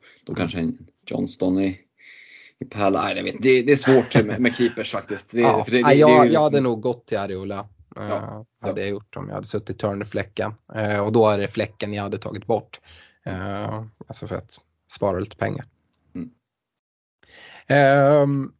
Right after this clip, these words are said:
Speaker 2: James Maddison då, du nämnde det. Han,
Speaker 1: Mm.
Speaker 2: eh, han bara dök. Eh,
Speaker 1: <laughs>
Speaker 2: jag tror det först var någon halvtaskig filmning. Eh,
Speaker 1: Ja.
Speaker 2: för han är ju inte på honom.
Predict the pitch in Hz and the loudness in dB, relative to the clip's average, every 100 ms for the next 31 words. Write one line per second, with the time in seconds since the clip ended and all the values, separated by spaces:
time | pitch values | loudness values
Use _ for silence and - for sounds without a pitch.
0 | _ _ - 175 196 139 165 240 233 208 | _ _ 0 2 2 4 2 2 -2 0
1 | 117 110 151 196 143 170 185 107 104 _ | 2 2 0 0 0 0 2 0 -4 _
2 | - 123 147 156 160 143 165 160 143 - | -10 -4 -2 0 2 4 4 2 -2 -2
3 | 151 185 185 147 202 139 - - _ - | 0 2 2 2 0 -2 -6 -20 _ -10
4 | 127 123 123 123 120 123 117 113 120 120 | -4 -2 0 0 0 0 -4 -2 0 -2
5 | 117 - 165 202 - 95 - 98 98 101 | -4 -6 0 0 0 -8 -8 -10 -8 -8
6 | 95 98 92 - 104 104 101 147 - _ | -10 -8 -10 -8 -8 -6 -2 -2 -4 _
7 | - 107 104 110 110 - - 120 117 101 | -10 -8 -2 -2 -2 -8 -4 0 0 -2
8 | 139 151 135 87 | 0 2 2 0